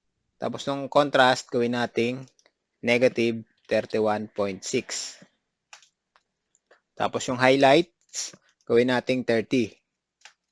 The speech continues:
Yung shadows, gawin nating negative thirty. Yung whites, gawin nating thirty. Yung blacks, gawin nating negative thirty. So, yung values na yan ay yung starting point mo.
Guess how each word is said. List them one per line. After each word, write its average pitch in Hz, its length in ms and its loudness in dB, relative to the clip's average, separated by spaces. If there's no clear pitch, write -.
Yung 117 80 -14
shadows, 143 800 0
gawin 110 240 0
nating 113 240 -6
negative 110 400 -4
thirty. 107 480 -4
Yung 127 80 -6
whites, 139 560 0
gawin 117 240 0
nating 117 240 -6
thirty. 127 560 -2
Yung 127 160 -4
blacks, 123 640 -2
gawin 113 240 -4
nating 113 160 -6
negative 110 400 -4
thirty. 98 480 -10
So, - 160 -6
yung 156 240 4
values 170 400 8
na 165 160 0
yan 151 160 2
ay 139 320 2
yung 135 80 -10
starting 131 400 -2
point 120 320 -2
mo. 127 240 -6